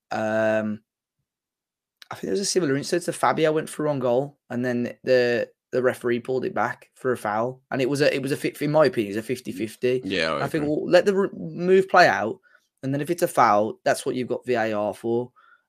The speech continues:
Speaker 1: Um, and it's just annoying that this didn't happen in that, that instance there. But,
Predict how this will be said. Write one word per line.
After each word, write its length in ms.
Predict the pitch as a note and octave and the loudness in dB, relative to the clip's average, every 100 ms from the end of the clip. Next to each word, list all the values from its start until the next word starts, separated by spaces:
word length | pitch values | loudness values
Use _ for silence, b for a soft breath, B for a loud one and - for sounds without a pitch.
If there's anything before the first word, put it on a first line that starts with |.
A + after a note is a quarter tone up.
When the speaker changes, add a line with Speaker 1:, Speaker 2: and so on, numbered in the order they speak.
| - | -4
Speaker 1:
Um, 520 | C3 B2 B2 A#2+ A#2+ - | 2 4 4 0 -6 -6
and 240 | C3 C3+ | -6 -6
it's 220 | C3+ C3+ | -8 -8
just 200 | - C#3 | -8 -6
annoying 300 | D#3 D3 C#3+ | -4 -4 -4
that 120 | C3+ - | -4 -6
this 180 | B2+ | -6
didn't 180 | - B2+ | -6 -6
happen 340 | G#2+ F2 C3 B2 | -4 -6 -6 -6
in 120 | A#2 | -4
that, 160 | G#2+ - | -6 -4
that 200 | B2 - | -2 -2
instance 460 | A#2+ - A#2+ A#2 - | -4 -6 -8 -6 -4
there. 280 | A#2 A#2+ | 0 0
But, 260 | B2+ C3+ | 2 2